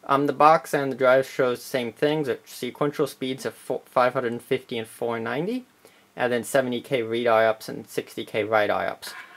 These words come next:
We're gonna confirm that with our own testing using a few different programs to see what its actual performance is like. Here's a look at the inside of the drive.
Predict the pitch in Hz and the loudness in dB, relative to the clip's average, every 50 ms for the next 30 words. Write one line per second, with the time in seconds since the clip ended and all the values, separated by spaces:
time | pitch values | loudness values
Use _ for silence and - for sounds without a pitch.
0 | - - - 180 220 240 254 - 214 185 - 185 180 185 190 196 185 156 156 - | -14 -2 2 4 4 4 4 0 -2 0 4 4 4 4 4 2 2 2 2 4
1 | 139 131 131 135 139 - - 151 139 - - - 139 123 117 120 120 120 117 113 | 4 4 4 2 0 0 -2 -2 -2 -2 -4 -6 -4 -4 -4 -4 -4 -4 -6 -6
2 | - - 131 123 117 120 - - - - - 156 175 208 269 320 294 - - 170 | -6 -6 -6 -4 -4 -4 -4 -6 -6 0 0 0 2 2 0 -4 -4 -6 -10 -10
3 | - 147 131 127 120 113 110 120 - - - _ _ - - - 135 143 151 - | -8 -6 -2 0 0 2 2 0 -2 -4 -8 _ _ -12 -6 -2 -2 -2 -2 -2
4 | - - 139 - - 131 - - 127 120 117 110 - - 120 127 151 180 226 240 | -4 -4 -4 -4 -6 -10 -8 -6 -6 -6 -6 -8 -8 -8 -4 0 2 4 4 2
5 | 240 - _ _ - 220 233 240 226 196 190 190 - 156 - 147 135 147 143 139 | 0 -6 _ _ -6 -4 -2 -2 -2 -2 -4 -4 -6 -8 -8 -6 -6 -6 -8 -8
6 | - - 147 139 135 131 123 117 123 - - 135 123 - - - - - | -6 -4 -4 -4 -4 -4 -6 -8 -10 -8 -4 -2 -2 -2 -2 -4 -8 -14